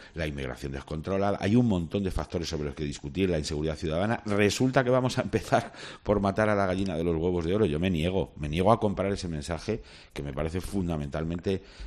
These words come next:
clasista y que lo que quieren algunos, en el, no solamente en España, sino en general en Europa, cómo conservamos las mismas facturaciones con la mitad de los clientes,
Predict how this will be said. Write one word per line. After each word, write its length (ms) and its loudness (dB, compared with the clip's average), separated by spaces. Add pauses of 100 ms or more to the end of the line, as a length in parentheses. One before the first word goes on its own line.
clasista 520 -2
y 60 0
que 100 0
lo 100 -2
que 100 -8
quieren 300 2
algunos, 420 2
en 80 -6
el, 200 -8
no 120 -4
solamente 320 -4
en 60 -6
España, 380 -4
sino 200 -8
en 80 -8
general 340 -8
en 80 -4
Europa, 440 0 (440)
cómo 260 2
conservamos 560 0
las 140 0
mismas 280 -2
facturaciones 800 0 (360)
con 160 2
la 100 0
mitad 260 -2
de 80 4
los 160 0
clientes, 640 -2